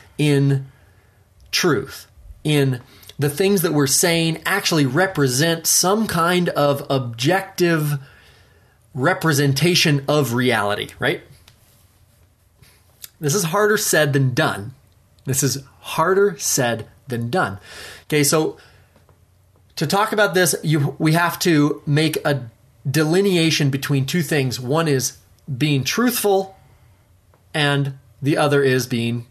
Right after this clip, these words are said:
true. And truthful means that someone is saying something that is in alignment with what they think is true, right?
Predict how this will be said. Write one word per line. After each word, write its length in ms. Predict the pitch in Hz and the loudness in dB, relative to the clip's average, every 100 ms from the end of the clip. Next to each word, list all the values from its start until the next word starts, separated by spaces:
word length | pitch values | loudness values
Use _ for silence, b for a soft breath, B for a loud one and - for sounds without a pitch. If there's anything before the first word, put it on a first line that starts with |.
| - | -6
true. 560 | - 220 233 117 101 98 B B B B B | -4 0 0 0 -4 -12 B B B B B
And 380 | 156 156 151 143 B B B | -2 0 0 -2 B B B
truthful 800 | - 254 302 294 - 156 156 - | 0 2 2 0 0 2 2 0
means 420 | 143 170 180 160 | 0 2 2 2
that 420 | 160 151 156 - B B | 2 2 0 -6 B B
someone 760 | - - - 208 214 214 214 | -2 2 2 2 4 4 2
is 440 | 208 - 165 160 - | 2 2 2 2 0
saying 600 | - - 180 180 185 170 | 0 0 2 2 2 2
something 640 | - 175 170 - 165 147 | 2 0 0 0 0 0
that 280 | 139 147 - b b b b b _ _ _ - | 2 0 -2 b b b b b _ _ _ -2
is 500 | 160 160 156 139 139 | 0 2 2 0 -2
in 220 | 156 160 156 | -2 -2 0
alignment 920 | 139 139 139 170 220 226 185 175 147 | 2 4 4 2 2 2 2 0 -2
with 360 | 143 151 151 - _ - | 0 0 0 -6 _ -4
what 280 | 139 165 139 | -2 0 0
they 220 | 160 165 | 2 2
think 520 | 139 - - 254 247 | 0 -4 0 0 0
is 320 | - 160 139 - | 0 2 2 -2
true, 640 | - - 240 143 - 117 - | -4 -2 0 0 -2 -10 -8
right? 320 | 127 143 175 | -4 -4 -4